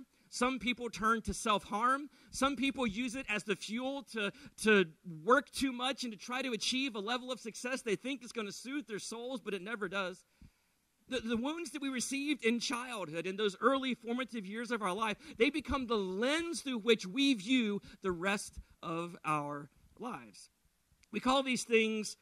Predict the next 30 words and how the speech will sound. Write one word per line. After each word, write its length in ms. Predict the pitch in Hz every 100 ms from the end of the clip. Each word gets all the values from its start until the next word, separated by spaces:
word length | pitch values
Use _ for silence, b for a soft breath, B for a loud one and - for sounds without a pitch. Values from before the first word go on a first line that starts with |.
| _ -
coping 360 | 247 233 196
mechanisms. 520 | 147 - 127 120 127
You've 120 | 208 202
heard 220 | 214 175
that 140 | 185
term 200 | - 180
before, 260 | 135 - 139
right? 200 | 151 - _ _ b b b
Coping 320 | 233 226 220
mechanisms. 500 | 214 220 220 214 226
Coping 360 | - 269 311 254
mechanisms 580 | 254 233 233 208 240 - B 196
are 160 | 202
what 340 | - 277 247 208
you 120 | 269
did 200 | 269 262
as 100 | 208
a 60 |
kid 260 | 208 262 220
to 80 | 214
survive. 460 | 220 175 156 101 - _ _ _ _ b b b -
Uh, 60 | 202
coping 360 | 180 311 339 330
mechanisms 520 | 285 277 262 254 254
are 60 | 233
the 100 | 208
things 320 | 294 320 277
that 100 | 285
you 160 | 285 254
did. 420 | 254 240 254